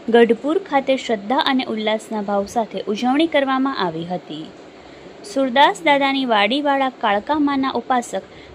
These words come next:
વિશાલ ભુવાજીના સાનિધ્યમાં ગુરુ પૂર્ણિમા પર્વની ઉજવણી કરવામાં આવી હતી. આ ઉજવણી નિમિત્તે સવારથી હજારો ભાવિકજનો દર્શનાર્થે ઉમટ્યા હતા.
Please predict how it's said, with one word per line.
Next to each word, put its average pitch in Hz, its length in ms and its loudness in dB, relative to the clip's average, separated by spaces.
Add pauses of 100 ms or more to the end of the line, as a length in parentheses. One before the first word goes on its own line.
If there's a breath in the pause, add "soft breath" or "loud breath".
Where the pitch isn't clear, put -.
વિશાલ 294 380 2
ભુવાજીના 262 640 0
સાનિધ્યમાં 226 680 -6
ગુરુ 214 260 -2
પૂર્ણિમા 285 460 0
પર્વની 247 420 -4
ઉજવણી 247 440 -2
કરવામાં 269 560 -2
આવી 170 140 -4
હતી. 180 380 -6 (720 loud breath)
આ 349 220 6
ઉજવણી 311 420 2
નિમિત્તે 269 360 2
સવારથી 233 540 2
હજારો 226 440 4
ભાવિકજનો 254 640 0
દર્શનાર્થે 294 720 2
ઉમટ્યા 180 460 -2
હતા. 170 400 -8